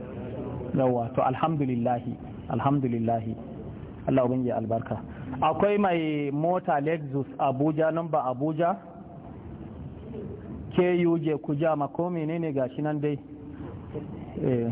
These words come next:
Abuja K U J. Eighty-one fourteen. Ah, Kujama Abuja?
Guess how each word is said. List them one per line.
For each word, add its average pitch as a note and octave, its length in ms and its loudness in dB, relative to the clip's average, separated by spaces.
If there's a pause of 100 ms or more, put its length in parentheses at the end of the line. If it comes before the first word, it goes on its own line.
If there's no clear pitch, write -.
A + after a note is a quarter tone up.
(140)
Abuja C3+ 420 2
K D#3 140 2
U C#3+ 220 2
J. C3 180 -2 (680)
Eighty-one F3 560 4
fourteen. D#3 380 0 (1900)
Ah, F#3+ 160 4 (400)
Kujama F#3+ 380 2
Abuja? F#3 280 0